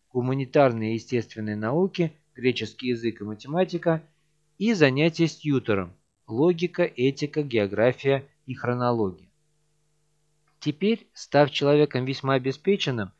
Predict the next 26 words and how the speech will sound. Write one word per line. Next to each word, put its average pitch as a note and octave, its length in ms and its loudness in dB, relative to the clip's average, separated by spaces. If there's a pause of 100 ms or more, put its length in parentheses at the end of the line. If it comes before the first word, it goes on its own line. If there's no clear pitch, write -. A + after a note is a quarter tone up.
(240)
Ньютон D#3 400 0
занялся C3+ 500 2
по-настоящему B2 880 0
и A#2 40 -4
своим A#2 340 -4
жильем. G#2+ 460 -12 (560)
Он G#3+ 220 -2
накупил C#3+ 460 0
замазки, C#3 720 0
сп-, - 140 -20 (280)
шпаклевки, D3+ 840 -2 (300)
штукатурки, C#3+ 920 -2 (260)
нанял D3+ 440 2
рабочих D#3+ 580 2
и D#3 40 -4
маляров – D3+ 540 4 (320)
вместе D3+ 460 -2
с - 120 -16
Викинсом D3+ 500 -4
купил A#2+ 360 -4
кушетку, E3 720 -2 (260)
постелил F3 500 2
на C#3 120 -2
полу B2+ 320 0
кожаный G#2+ 440 -6
коврик, E3 420 -2